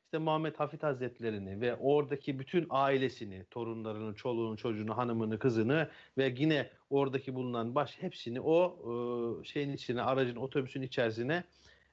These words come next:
e, boz-, dolduruyorlar. Tam otobüs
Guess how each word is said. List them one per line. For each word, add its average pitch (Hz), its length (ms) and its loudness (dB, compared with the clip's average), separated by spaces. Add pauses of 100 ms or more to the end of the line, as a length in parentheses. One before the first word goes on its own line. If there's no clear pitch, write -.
(100)
e, 120 300 2
boz-, 131 420 4
dolduruyorlar. 135 720 2 (1160)
Tam 214 200 2
otobüs 156 580 -4